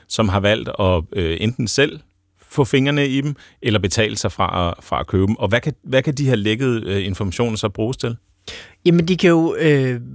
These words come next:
Speaker 2: bruges til, altså hvis det inkluderer kodeord, jamen, så kan det jo sådan set bruges til at komme ind på folks, øh, konti. Nu om dagen bliver kodeord heldigvis opbevaret sådan, øh,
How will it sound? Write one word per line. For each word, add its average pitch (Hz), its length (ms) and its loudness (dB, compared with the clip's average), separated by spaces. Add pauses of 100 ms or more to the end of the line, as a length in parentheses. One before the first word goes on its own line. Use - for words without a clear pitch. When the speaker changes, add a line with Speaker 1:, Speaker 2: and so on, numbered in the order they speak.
Speaker 2:
bruges 214 460 0
til, 226 320 0 (120)
altså 156 120 2
hvis 165 100 4
det 175 80 6
inkluderer 170 480 2
kodeord, 160 560 4
jamen, 117 160 -4
så 175 120 2
kan 180 100 0
det 156 60 2
jo 131 80 0
sådan 147 200 -2
set 147 180 -2
bruges 156 360 -2
til 139 200 -2 (320)
at 147 120 0
komme 147 200 4
ind 160 100 2
på 151 80 -4
folks, 143 320 -2
øh, 117 140 -2
konti. 127 500 -4
Nu 147 120 2
om 151 100 2
dagen 143 160 0
bliver 135 120 -4
kodeord 139 320 0
heldigvis 131 340 -4
opbevaret 113 480 -2
sådan, 120 320 -2
øh, 87 80 -6